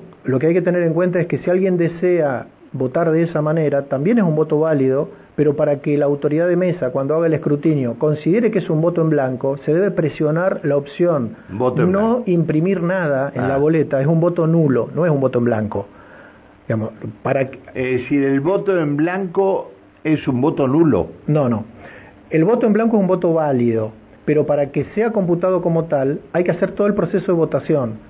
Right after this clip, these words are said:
Speaker 1: Se tiene que seleccionar la opción categoría y al pie,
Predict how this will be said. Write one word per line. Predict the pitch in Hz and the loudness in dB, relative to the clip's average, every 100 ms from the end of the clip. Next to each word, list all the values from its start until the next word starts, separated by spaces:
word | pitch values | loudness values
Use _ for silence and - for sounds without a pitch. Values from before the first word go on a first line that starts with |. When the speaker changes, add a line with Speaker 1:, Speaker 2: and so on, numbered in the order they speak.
| - | -4
Speaker 1:
Se | 135 | 0
tiene | 165 180 | 0 2
que | 170 | 0
seleccionar | 175 170 170 175 165 131 - - - - | 0 0 0 -2 0 -4 -6 -20 -20 -8
la | 143 | -2
opción | 147 139 196 196 | -2 0 -2 0
categoría | 185 180 180 196 214 208 220 220 - | 0 2 2 2 0 0 -2 -6 -6
y | 151 | -2
al | 147 151 | 0 0
pie, | 190 214 233 | 0 0 0